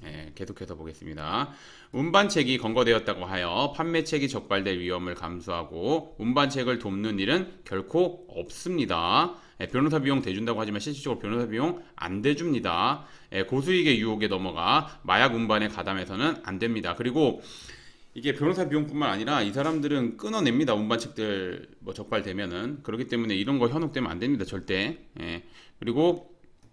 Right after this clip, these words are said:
마약 범죄는 가담 정도가 경미해 보이더라도 매우 중하게 처벌되므로, 예, 만약 마약 운반 혐의로 받게 된 경우에는, 어, 제가 생각하기에는 이제 혼자서 대응하는 거는 아마 제한이 많이 있을 겁니다. 그래서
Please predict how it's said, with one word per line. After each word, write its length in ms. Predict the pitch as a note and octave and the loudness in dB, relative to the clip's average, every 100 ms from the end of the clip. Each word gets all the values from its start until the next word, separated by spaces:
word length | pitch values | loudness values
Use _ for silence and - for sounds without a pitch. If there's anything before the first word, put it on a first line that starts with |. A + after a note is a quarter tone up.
| _ - - - - | _ -20 -10 -8 2
마약 240 | G#2 B2 | 4 6
범죄는 520 | A#2 G#2 G2+ A2+ E2+ - | 4 2 2 0 -2 -8
가담 320 | G2 A2+ G#2 | -4 -2 -2
정도가 880 | G2 G2 G2+ G2 G2 F#2+ G#2+ B2 D#3+ | -2 -2 0 0 0 2 4 4 2
경미해 380 | G2 G#2 A#2+ G#2 | -2 0 2 2
보이더라도 480 | F#2+ F2+ F2 F2+ | 0 -2 -2 -4
매우 200 | F2+ F#2+ | -2 -2
중하게 380 | F#2+ - G2 F#2+ | -2 -2 -2 -2
처벌되므로, 720 | - F2+ E2 D#2+ D#2+ G#2 D#3+ D#3+ - - | -4 -8 -8 -8 -2 2 2 -2 -16 -8
예, 140 | F2 | -4
만약 240 | E2+ F#2+ F2 | -2 0 4
마약 320 | F#2 C3 C3 | 6 6 6
운반 220 | B2+ B2+ | 4 2
혐의로 280 | B2+ B2+ A2+ | 2 0 -2
받게 200 | F#2 F#2 | -2 -6
된 100 | F#2+ | -4
경우에는, 560 | F2+ F2 E2+ B2 D#3+ D#3 - - - | -6 -6 -2 0 0 -2 -14 -16 -6
어, 200 | F2+ F#2 | -2 0
제가 240 | B2 D#3+ | 2 4
생각하기에는 580 | D#3 D3+ B2 A2+ F#2+ G2+ | 4 4 2 0 -2 -2
이제 160 | F#2 F2+ | -4 -4
혼자서 400 | A#2 D3 D3+ C#3 | -4 -2 -2 -4
대응하는 440 | G2+ G#2+ A2 A2 | -4 -4 -4 -4
거는 180 | G2+ F#2+ | -6 -6
아마 180 | E2 E2 | -8 -8
제한이 320 | - G2 F#2+ | -6 -6 -6
많이 220 | D#2+ E2+ | -8 -10
있을 200 | E2 F2+ | -12 -14
겁니다. 280 | - E2 E2 | -14 -12 -10
그래서 480 | F2+ F2+ G#2 A2+ | -10 -6 -4 -4